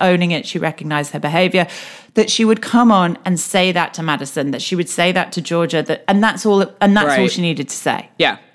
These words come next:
Speaker 1: But it was just defensiveness, excuse after excuse. And I just thought, it's just never gonna change. Jenna hasn't learned anything.
Speaker 2: No, and I almost feel like, at least for me as the viewer, it made me feel like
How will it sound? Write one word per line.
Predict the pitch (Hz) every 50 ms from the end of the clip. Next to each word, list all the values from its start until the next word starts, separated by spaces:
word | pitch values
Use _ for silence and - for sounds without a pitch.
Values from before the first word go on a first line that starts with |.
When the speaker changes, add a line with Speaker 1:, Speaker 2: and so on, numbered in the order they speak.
| _ _ _ _ _ _ _ _ _ _ _ _
Speaker 1:
But | 233 233
it | 247 254
was | - 262 269
just | - - - 311 294 269 208 - - -
defensiveness, | - 233 226 - - 226 208 196 - - - 180 151 160 147 135 135 131 - - _
excuse | - 190 - - - - - _ - 220 226 208 180 147 139 - - - - - - _ _ _ _ _ _ _ _
after | 208 202 190 185 - 202 190
excuse. | 185 - - - - 208 190 175 165 -
And | - 214 220
I | 226
just | 220 254 269 - -
thought, | - 233 220 202 -
it's | 220 214 - -
just | 269 262 -
never | 240 226 220 214 196 208 214
gonna | 214 208 202
change. | 185 - 226 254 277 269 214 156 -
Jenna | - - 226 240 269
hasn't | 247 240 240 214 240 226
learned | 220 220 220 214 214
anything. | 226 254 330 - - 175 180 185
Speaker 2:
No, | 180 170 165 156 147 143
and | - 160 185 196
I | 196 196
almost | - 220 240 269 294 311 285 - -
feel | - 202 196 185 190 196 175
like, | 156 143 139 135 131 123 - - - _ _ _ _ _
at | - 180 156
least | 196 226 233 226 -
for | - 185 165
me | 165 156 151 147 147 151
as | 160 156 135
the | 143 135
viewer, | 127 135 127 127 127 131 135 151 170 165
it | - 139 147
made | 151 165 175 175 160
me | 156 165 160 170
feel | 170 - 208 202 196 190
like | 170 151 147 -